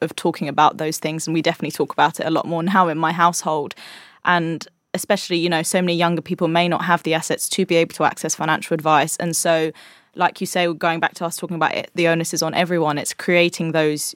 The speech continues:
um, resources, those toolkits. You know, Martin Lewis with his Money Saving Expert website is a prime example to me of something that can really help people getting engaged with, with their finances and, and even investing. And, um,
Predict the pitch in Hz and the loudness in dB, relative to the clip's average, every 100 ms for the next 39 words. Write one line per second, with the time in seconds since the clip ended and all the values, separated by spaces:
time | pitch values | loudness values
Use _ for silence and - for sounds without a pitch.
0 | - 160 160 156 160 170 165 170 160 - | 0 2 2 -2 2 2 2 2 2 2
1 | 151 151 151 156 - - 165 - 156 - | 0 2 2 2 0 0 0 2 2 0
2 | - - - - - 165 160 165 170 165 | -2 -10 -14 -18 -6 -2 2 2 2 0
3 | 165 156 160 175 160 156 156 160 156 156 | 2 2 -2 -4 -2 -2 -2 -4 0 -2
4 | - - - 156 - 151 160 151 - 180 | -2 -4 -2 -2 -2 -4 -6 -8 0 2
5 | 156 175 170 160 170 165 180 165 143 - | 4 2 4 4 2 -2 0 2 0 -2
6 | 170 - 156 139 - 160 160 160 151 - | -2 -2 -2 -2 -2 -2 2 2 2 4
7 | 160 160 - 165 151 160 139 147 - - | 4 4 0 -4 -2 -2 -4 -4 -14 -20
8 | _ 190 175 165 165 160 160 160 - - | _ 0 0 0 -4 0 0 0 -4 -4
9 | 165 151 - - 156 143 - 160 156 165 | 0 0 -4 -4 -2 -2 -4 -2 0 2
10 | 151 143 - - 160 151 151 147 156 156 | 4 4 0 0 0 0 -2 -2 -2 -4
11 | - - 170 160 160 160 165 - - 151 | -6 -4 0 2 0 0 0 -2 0 0
12 | 151 143 143 151 - - - - 165 151 | 0 -4 -4 -8 -12 -20 -14 -2 0 2
13 | 151 143 | -2 -8